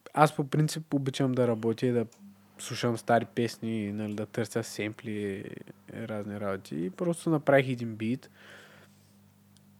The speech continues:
И мен много ме изкефи лично и бях някакъв, "Той ще им го предложа, например, да видим дали ще им хареса."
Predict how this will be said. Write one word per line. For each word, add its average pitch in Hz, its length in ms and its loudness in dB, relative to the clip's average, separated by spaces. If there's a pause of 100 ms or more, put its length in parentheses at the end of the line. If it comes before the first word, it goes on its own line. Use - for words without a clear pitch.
(380)
И 160 160 2 (540)
мен 139 540 4
много 120 320 4
ме 107 60 0
изкефи - 420 -8
лично 110 340 -2
и 147 160 6
бях 131 320 0
някакъв, 110 320 -6 (120)
"Той 127 160 -4
ще 123 200 -8
им 117 100 -2
го 113 120 -10 (140)
предложа, 117 460 0
например, 101 500 -8
да 123 340 -6
видим 110 200 -4
дали 104 240 -6
ще - 220 -12
им 113 100 -8
хареса." 107 440 -6